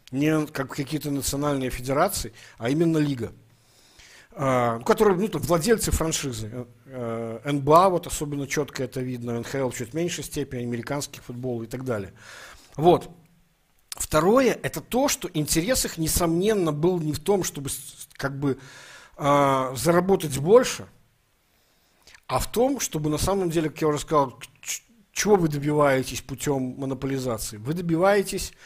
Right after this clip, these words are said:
на самом деле не максимизации своего дохода, а пытаетесь сделать его предсказуемым, более постоянным.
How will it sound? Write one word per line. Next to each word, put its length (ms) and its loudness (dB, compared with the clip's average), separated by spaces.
на 80 -8
самом 340 0
деле 320 4
не 300 0
максимизации 800 0
своего 340 -4
дохода, 520 -8
а 100 -6
пытаетесь 540 2
сделать 360 0
его 80 0
предсказуемым, 760 -2
более 220 2
постоянным. 720 -4